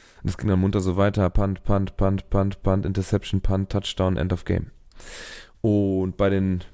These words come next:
Missed Field Goals, beziehungsweise Block Field Goals, hätte man, äh, sogar noch ausgeglichen das Spiel beenden können, also in die Overtime gehen können. Ähm, da waren noch ein paar starke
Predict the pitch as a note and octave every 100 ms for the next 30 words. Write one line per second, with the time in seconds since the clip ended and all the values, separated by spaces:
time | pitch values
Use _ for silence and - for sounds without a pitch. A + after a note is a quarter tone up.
0 | - B2+ - - F#2 - A#2 A#2+ - G2+
1 | F#2+ F2 A#2 - G2 - G#2+ A#2 - G2
2 | F#2+ F#2 F#2 F#2 F#2 G2+ - - F2+ F#2
3 | F2+ F2+ F2 F2+ - F2 E2+ E2 F2 E2
4 | E2 - G2 E2 D#2 - - F2 F#2+ -
5 | E2 E2+ E2 F2+ F2+ D#2 D#2 E2 D#2+ F2+
6 | B2+ - - - - _ _ _ _ -
7 | - F2 E2 D#2+ E2+ F2 F2 F2+ - F2+
8 | F2+ - F#2+ F#2+ G2+ F#2 F2 F2